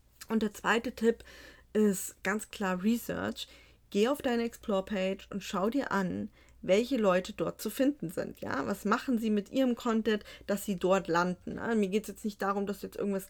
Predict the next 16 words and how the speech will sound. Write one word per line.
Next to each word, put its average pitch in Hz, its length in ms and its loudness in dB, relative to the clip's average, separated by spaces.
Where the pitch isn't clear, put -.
klaust 208 580 2
oder 185 160 -4
eins - 240 -6
zu - 120 -10
eins 220 280 -4
machst. 202 220 -4
Mir 202 100 -2
geht's 190 240 -8
darum, 208 280 0
dass 208 160 -4
du 208 80 -2
mal 190 140 0
die 190 220 -6
C-E-O-Brille 247 1160 2
oder 196 260 2
dein, 190 460 0